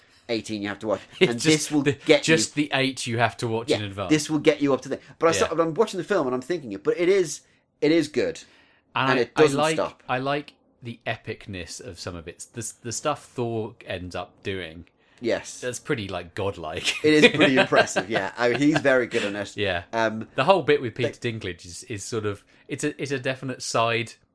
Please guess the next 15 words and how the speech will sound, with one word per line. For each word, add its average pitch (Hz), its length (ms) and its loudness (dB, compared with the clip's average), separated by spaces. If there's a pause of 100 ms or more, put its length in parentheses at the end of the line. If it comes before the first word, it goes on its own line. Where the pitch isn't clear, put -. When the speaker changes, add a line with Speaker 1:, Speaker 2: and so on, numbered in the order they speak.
(140)
Speaker 2:
story, 127 520 -2
but 104 140 -6
it's 104 160 -6
a, 98 80 -4 (140)
it's - 160 -12
a 107 60 -6
great 98 300 -4
little 98 200 -10
side 92 280 0
Speaker 1:
It 151 80 8
is 143 120 4
Speaker 2:
story. 120 160 2
Speaker 1:
good, 117 260 2
and, 131 300 -2
and 131 380 -4